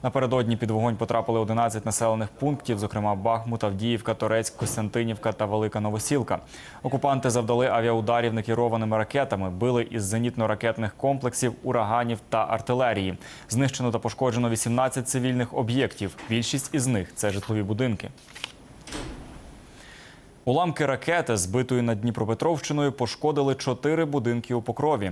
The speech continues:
Про це повідомив голова обласної ради Микола Лукашук. Загалом над Дніпропетровською областю сьогодні збили чотири ворожі ракети типу «Калібр». Головнокомандувач Збройних сил України Валерій Залужний зауважив, що для цього наші військові застосували лише чотири ракети комплексу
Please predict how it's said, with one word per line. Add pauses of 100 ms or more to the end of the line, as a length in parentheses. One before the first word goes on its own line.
(140)
Про
це
повідомив
голова
обласної
ради
Микола
Лукашук. (440)
Загалом
над
Дніпропетровською
областю
сьогодні
збили
чотири
ворожі
ракети
типу
«Калібр». (460)
Головнокомандувач
Збройних
сил
України
Валерій
Залужний
зауважив,
що
для
цього
наші
військові
застосували
лише
чотири
ракети
комплексу